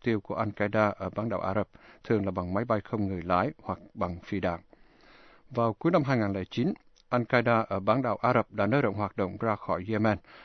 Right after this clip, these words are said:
và vụ việc gây chú ý nhiều nhất là đã phái Umar Farouk Abdul Muttalab thực hiện vụ nổ bom bất thành trên chuyến bay của Mỹ ngày hai mươi lăm tháng mười hai. Giới hữu trách Mỹ cũng tố cáo một trong các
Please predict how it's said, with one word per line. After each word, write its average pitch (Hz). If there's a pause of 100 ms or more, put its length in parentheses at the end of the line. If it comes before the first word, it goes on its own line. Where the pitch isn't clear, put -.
(180)
và 113
vụ 107
việc 104
gây 120
chú 131
ý 151
nhiều 110
nhất 117 (260)
là 104
đã 98
phái 110 (100)
Umar 113
Farouk 117 (220)
Abdul 123 (140)
Muttalab 113 (340)
thực 120
hiện 104
vụ 104
nổ 98
bom 110
bất 156
thành 104
trên 110
chuyến 127
bay 113
của 107
Mỹ 104
ngày 95
hai 104
mươi 98
lăm 92
tháng 107
mười 95
hai. 95 (960)
Giới 151
hữu 139
trách 147
Mỹ 113
cũng 107
tố 135
cáo 139
một 120
trong 113
các 135